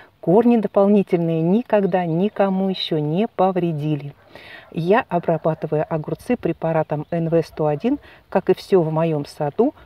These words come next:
что склонно к заболеваниям. Все, что у нас <laughs> тропическое, субтропическое,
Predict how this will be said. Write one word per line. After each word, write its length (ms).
что 320
склонно 560
к 60
заболеваниям. 1200
Все, 260
что 240
у 120
нас 300
<laughs> 320
тропическое, 680
субтропическое, 960